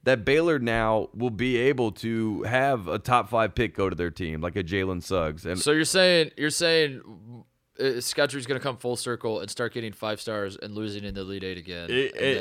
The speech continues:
Speaker 2: then
Speaker 1: like
Speaker 2: we're
Speaker 1: Jay
Speaker 2: gonna be
Speaker 1: Wright
Speaker 2: right
Speaker 1: did.
Speaker 2: back where we
Speaker 1: That's,
Speaker 2: were.
Speaker 1: that's what
Speaker 2: <laughs> Yeah.
Speaker 1: Jay Wright did. And then Jay Wright was like, "I don't need five stars. I need four plus guys." You know
Speaker 2: Right.
Speaker 1: what I mean? That's more
Speaker 2: Yeah.
Speaker 1: of my mold. And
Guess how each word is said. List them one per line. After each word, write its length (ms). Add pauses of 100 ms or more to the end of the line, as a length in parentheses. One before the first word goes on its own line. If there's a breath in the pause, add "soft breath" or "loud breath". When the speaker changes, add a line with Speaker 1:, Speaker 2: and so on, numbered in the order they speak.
Speaker 2:
then 100
Speaker 1:
like 160
Speaker 2:
we're 60
Speaker 1:
Jay 80
Speaker 2:
gonna 100
be 60
Speaker 1:
Wright 120
Speaker 2:
right 100
Speaker 1:
did. 60
Speaker 2:
back 160
where 160
we 60
Speaker 1:
That's, 100 (100)
Speaker 2:
were. 60
Speaker 1:
that's 140
what 60
Speaker 2:
<laughs> 40
Yeah. 80
Speaker 1:
Jay 120
Wright 240
did. 240
And 140
then 100
Jay 160
Wright 180
was 120
like, 120
"I 100
don't 160
need 160
five 280
stars. 260
I 40
need 200
four 240
plus 280
guys." 400
You 80
know 60
Speaker 2:
Right. 60
Speaker 1:
what 40
I 20
mean? 140
That's 200
more 160
Speaker 2:
Yeah. 80
Speaker 1:
of 60
my 180
mold. 400
And 320